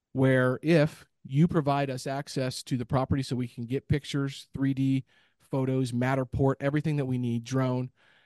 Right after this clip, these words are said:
to really understand it, you can get us the financials, you can give us a CapEx list, give me twenty-one days and see what I can bring you." And a lot of times in that twenty-one days, we will either see that, one, their pricing expectations are way off,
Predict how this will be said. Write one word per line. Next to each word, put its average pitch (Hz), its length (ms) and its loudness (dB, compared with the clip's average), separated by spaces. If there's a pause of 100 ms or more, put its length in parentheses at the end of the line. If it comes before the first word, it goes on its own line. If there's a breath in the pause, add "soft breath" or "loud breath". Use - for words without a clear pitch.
(120 soft breath)
to 131 80 4
really 143 200 6
understand 135 540 0
it, 110 100 -4 (320)
you 131 140 -8
can 131 80 -8
get 143 100 4
us 143 120 2
the 147 60 -4
financials, 135 640 -6 (320)
you 120 140 -4
can 117 340 0
give 135 160 -6
us 139 140 -4
a 139 60 -2
CapEx 135 520 -2
list, 120 360 -6 (520)
give 170 140 4
me 175 80 4
twenty-one 151 520 2
days 127 340 -2
and 113 180 -8
see - 180 -8
what 127 140 -4
I 123 120 -6 (280)
can 113 140 -4
bring 120 220 -4
you." 92 200 -10 (420)
And 127 100 -4
a 127 40 0
lot 170 180 2
of 226 80 -8
times 131 280 -2
in 127 60 0
that 123 120 -2
twenty-one 143 300 0
days, 135 220 2
we 139 120 0
will 131 140 0
either 139 220 2
see 127 340 -4
that, 117 260 -6 (320)
one, 160 260 4
their 135 120 2
pricing 143 360 0
expectations 127 680 -2
are 113 120 2
way 131 220 2
off, 135 260 -2